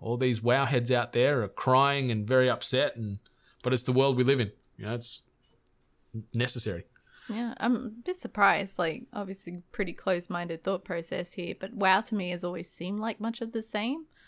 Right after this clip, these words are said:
Speaker 2: Um, I know, Destiny player. Um, but so it's kind of, like,
Speaker 1: <laughs>
Speaker 2: surprising to me that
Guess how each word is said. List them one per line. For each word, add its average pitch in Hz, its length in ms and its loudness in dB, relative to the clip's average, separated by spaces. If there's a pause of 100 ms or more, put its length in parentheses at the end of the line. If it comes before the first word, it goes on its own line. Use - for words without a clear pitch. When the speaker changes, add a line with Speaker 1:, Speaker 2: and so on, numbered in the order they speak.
(280)
Speaker 2:
Um, 185 580 2
I 180 160 -8
know, 185 180 -2
Destiny 175 580 -8
player. 175 420 -8 (120)
Um, 190 580 2
but 208 280 6 (440)
so 202 300 4
it's 196 220 2
kind 269 180 6
of, 262 80 4
like, 202 200 4
Speaker 1:
<laughs> - 60 -4
Speaker 2:
surprising 202 600 4
to 214 120 -6
me 196 220 -2
that 190 180 -2